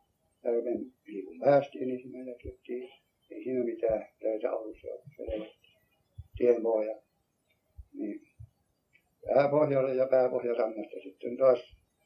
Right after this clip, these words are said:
sama juttu. Taas vi-, viitottiin Jolokanmäelle. Jolokan-, koska Jolokanmäeltä on sitten taas semmoinen talvitie pohja Laukkaa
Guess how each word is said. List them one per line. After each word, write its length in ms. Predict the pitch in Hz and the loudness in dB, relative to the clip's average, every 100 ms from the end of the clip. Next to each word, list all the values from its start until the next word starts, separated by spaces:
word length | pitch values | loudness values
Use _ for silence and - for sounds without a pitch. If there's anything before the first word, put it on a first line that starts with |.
| _ _ - | _ _ -12
sama 300 | - 131 131 | -4 -2 -2
juttu. 580 | 127 - _ 131 - - _ _ _ _ _ _ _ _ - _ - | -2 -6 _ -2 -2 -6 _ _ _ _ _ _ _ _ -20 _ -10
Taas 280 | 117 123 123 | -2 -2 0
vi-, 280 | 127 123 _ - | -2 -2 _ -4
viitottiin 760 | 123 123 120 - 127 131 - | -2 0 -2 0 2 2 2
Jolokanmäelle. 1000 | 139 127 123 127 131 135 113 - - - | 2 6 6 6 4 -2 -4 -6 -14 -16
Jolokan-, 500 | - 120 120 120 - - - _ | -8 0 2 2 0 -8 -18 _
koska 260 | - - - | -12 -8 -6
Jolokanmäeltä 680 | 120 127 123 120 120 117 127 | 0 2 2 2 -2 2 0
on 100 | 123 | 0
sitten 280 | 127 123 | -4 -2
taas 220 | 127 139 - | 2 2 0
semmoinen 320 | 120 120 113 | -4 -2 -2
talvitie 560 | 117 110 110 113 110 113 _ _ _ - | -2 -4 -6 -10 -10 -10 _ _ _ 2
pohja 420 | 123 117 117 - _ _ _ _ _ _ - | 2 4 0 -2 _ _ _ _ _ _ -2
Laukkaa 760 | 147 - - - - 92 - | -2 -2 -8 -10 -8 -8 -10